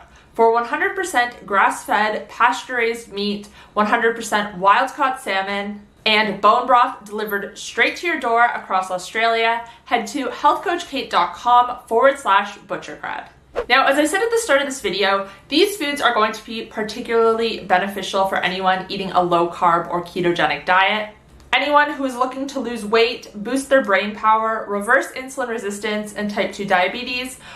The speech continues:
will find this list useful. And that is because when we limit carbohydrates in our diets, our bodies switch from using sugar for energy to burning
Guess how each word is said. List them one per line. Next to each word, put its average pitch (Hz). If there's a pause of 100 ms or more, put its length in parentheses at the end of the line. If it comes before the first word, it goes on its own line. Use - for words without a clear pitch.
(140)
will 233
find 339
this 427
list 226
useful. - (460)
And 214
that 381
is 381
because 214
when 202
we 208
limit 208
carbohydrates 214
in 202
our 165
diets, 165 (180)
our 214
bodies 349
switch 226 (140)
from 214
using 196
sugar 220
for 294
energy 302 (320)
to 294
burning 403